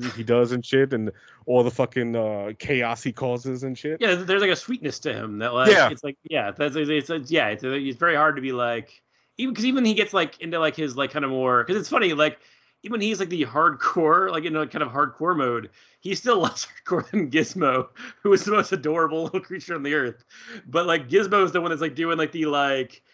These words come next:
Speaker 2: fucking Clark Gable race car, like, going to save <laughs> Billy, even though he's a fucking tiny little fucking furry little creature.
Speaker 1: Yeah.
Speaker 2: <laughs> Like, and Billy, come on, granted, I will say, I mean, Stripe goes after fucking Billy with a fucking s-,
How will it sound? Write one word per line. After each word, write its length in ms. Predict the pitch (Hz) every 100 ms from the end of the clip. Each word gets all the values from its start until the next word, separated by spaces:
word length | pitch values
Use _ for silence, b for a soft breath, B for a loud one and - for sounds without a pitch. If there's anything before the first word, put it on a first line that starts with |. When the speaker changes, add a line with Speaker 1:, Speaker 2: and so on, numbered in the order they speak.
| b _
Speaker 2:
fucking 280 | 165 170 147
Clark 340 | - 160 175 120
Gable 640 | 160 160 156 147 135 131
race 260 | 131 175 -
car, 380 | - 156 143 135
like, 120 | 123
going 220 | 160 160
to 60 | 151
save 600 | - 160 160 147 143 - 120 107
<laughs> 180 | 175 -
Billy, 580 | 226 175 - 123 135 - B B - 147
even 400 | 254 - 233 180
though 140 | 240 233 254
he's 220 | 240 190
a 60 | 156
fucking 380 | 262 - 294 165
tiny 340 | - 180 185 165
little 260 | 170 151
fucking 400 | 131 - - 139
furry 320 | 127 165 160
little 160 | 147 127
creature. 520 | 131 131 - 127 123 B B B B
Speaker 1:
Yeah. 240 | 196 214
Speaker 2:
<laughs> 180 | 269 254 254
Like, 240 | 220 214 B 247
and 180 | 190 202
Billy, 300 | 160 220 208 - B
come 100 | 294
on, 100 | 294
granted, 300 | 196 339 233
I 60 | 226
will 140 | 226
say, 340 | - 240 175 - b -
I 60 | 185
mean, 180 | 220 170
Stripe 420 | - 262 254 170
goes 180 | 208 208
after 240 | 208 190
fucking 300 | 202 202 175
Billy 200 | 190 190
with 100 | -
a 60 | B B B B B
fucking 300 | 262 254 160
s-, 180 | -